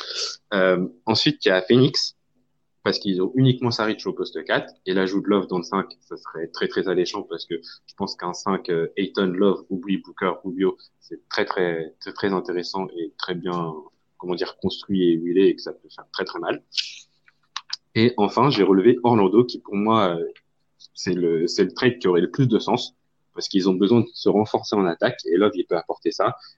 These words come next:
et que ces lacunes en défense, elles seraient largement comblées par la bonne défense, euh, collective qu'a Orlando, en fait. Et, euh, et voilà. Donc, en gros, faudrait dire adieu à Aaron Gordon, et je pense que ça dérange pas beaucoup de gens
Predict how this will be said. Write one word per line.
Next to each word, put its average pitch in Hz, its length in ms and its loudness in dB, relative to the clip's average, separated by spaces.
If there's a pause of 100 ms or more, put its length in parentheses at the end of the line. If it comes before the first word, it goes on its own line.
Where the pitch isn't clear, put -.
(120)
et 90 80 -10
que - 80 -14
ces - 120 -4
lacunes 95 420 0
en 87 80 0
défense, 90 400 0
elles 80 80 -12
seraient 85 280 -10
largement 95 500 0
comblées 92 480 -4 (320)
par 104 160 -2
la 85 100 2
bonne 101 280 2
défense, 101 460 -2
euh, 82 200 0
collective 95 680 -4
qu'a 98 120 0
Orlando, 85 420 -2
en 92 80 0
fait. - 260 -4 (420)
Et, 92 100 2
euh, 85 280 -2 (640)
et 95 40 -6
voilà. 82 240 0 (520)
Donc, 85 100 -10 (260)
en 95 80 -2
gros, 95 160 6
faudrait 87 300 0
dire 85 340 -8
adieu 98 440 0
à 85 160 0
Aaron 90 180 -4
Gordon, 87 460 -4
et 82 60 -12
je - 100 -10
pense 92 160 -12
que 80 120 -18
ça - 160 -16
dérange 82 320 -18
pas 104 100 -12
beaucoup 90 300 -20
de 82 60 -16
gens 101 260 -8